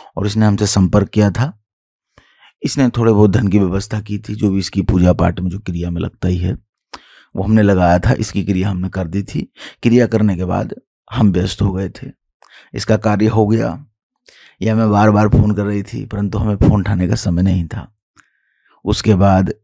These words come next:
जाकर इसने एक दिन, हाँ, और कल रात की बात है कि हमने फोन इसका उठाया, इससे बात की। इसने हमें बधाई दी, "गुरुवर, मेरा कार्य हो गया, आपका बहुत बहुत धन्यवाद।" तो यह recording हम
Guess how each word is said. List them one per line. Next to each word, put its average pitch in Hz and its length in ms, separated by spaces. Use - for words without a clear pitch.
जाकर 92 440
इसने 98 600
एक 101 160
दिन, 104 220
हाँ, 98 400
और 95 480
कल 123 160
रात 104 300
की 101 140
बात 87 280
है 104 100
कि 92 60
हमने 90 260
फोन 95 520
इसका - 220
उठाया, 90 340
इससे 92 180
बात 90 280
की। 110 320
इसने 110 200
हमें 120 140
बधाई 104 240
दी, 110 80
"गुरुवर, 104 340
मेरा 95 200
कार्य 87 300
हो 90 180
गया, 85 180
आपका 87 260
बहुत - 220
बहुत 85 180
धन्यवाद।" 92 560
तो - 60
यह 123 280
recording 101 420
हम 107 320